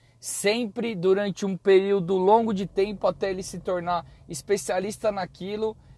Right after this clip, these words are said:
e aí atingir o estado de consistência.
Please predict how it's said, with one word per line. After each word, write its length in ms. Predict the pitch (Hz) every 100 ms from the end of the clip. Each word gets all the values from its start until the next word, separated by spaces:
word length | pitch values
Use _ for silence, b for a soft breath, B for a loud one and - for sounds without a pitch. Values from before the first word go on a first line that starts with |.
| -
e 100 | 165
aí 340 | 160 175 202 -
atingir 880 | 160 165 185 170 139 151 190 196 -
o 220 | 170 170
estado 800 | 165 - _ 226 233 226 175 190
de 160 | 170 175
consistência. 960 | 190 180 - 156 - 143 139 - 139